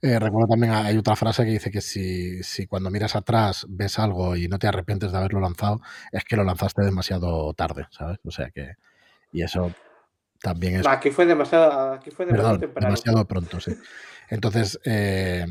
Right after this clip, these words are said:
Speaker 1: sí, siempre me confundo con eso, pero vamos, creo que se entiende el sentido, ¿no? Que dices, "Oye, hay que lanzar las cosas,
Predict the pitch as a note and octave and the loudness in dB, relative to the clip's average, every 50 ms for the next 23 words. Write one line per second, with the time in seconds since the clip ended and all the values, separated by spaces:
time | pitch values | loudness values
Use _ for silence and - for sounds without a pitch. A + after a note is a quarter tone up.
0 | - _ - - A#2+ F#2+ F#2 F2+ F#2 G2 G2+ F#2 F#2+ F2+ G#2 G2 G2 F#2 F#2+ G2 | -8 _ -4 -4 -2 -2 -2 -2 -4 -2 -2 -2 -2 -2 -2 -2 -2 -2 -2 -4
1 | G2+ - G#2+ G2+ F#2+ F2+ F#2 F#2+ - - G#2 F#2+ G2 - G#2 F#2+ F2+ G#2+ G2+ F#2+ | -2 -2 -2 -2 -2 -2 -2 -4 -4 -4 -4 -2 -2 -2 -2 -2 -2 -2 0 0
2 | G#2 G2 - - F#2 E2+ - F#2+ F2 E2+ E2 F2 A2+ B2 G2 E2+ E2+ E2 - F2 | 0 -2 -2 -4 -6 -4 -4 -4 -4 -4 -4 -4 -4 -4 -2 -2 -4 -4 -6 -8
3 | F2 - F#2 E2 - - G#2+ G2 - A#2 G2+ F#2+ F2+ G2 F#2 D#2+ - - - G2+ | -8 -8 -8 -8 -8 -8 -6 -4 -2 0 0 0 0 -2 -2 -4 -4 -6 -4 -4
4 | G2+ - A2+ A2+ A#2+ - | -2 -2 0 -2 -2 -4